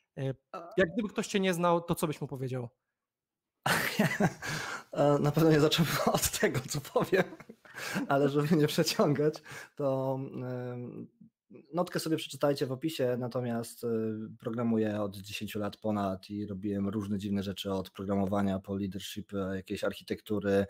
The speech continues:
Speaker 2: Grzebałem i w Greenfieldach, i w Legacy, częściej nawet w Legacy chyba statystycznie, ale robiłem obie rzeczy i obie są strasznie fajne.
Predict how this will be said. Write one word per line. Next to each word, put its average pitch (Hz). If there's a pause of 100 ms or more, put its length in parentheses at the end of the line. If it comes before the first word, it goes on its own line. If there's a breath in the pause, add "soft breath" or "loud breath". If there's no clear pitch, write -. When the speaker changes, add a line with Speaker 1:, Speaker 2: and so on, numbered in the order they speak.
(360 loud breath)
Speaker 2:
Grzebałem 117
i 165
w 147
Greenfieldach, 139 (220)
i 127
w 135
Legacy, 123 (720 loud breath)
częściej 127
nawet 104
w 98
Legacy 98
chyba 95
statystycznie, 101
ale 107
robiłem 104
obie 104
rzeczy 98
i 95 (260)
obie 98
są 90
strasznie -
fajne. 90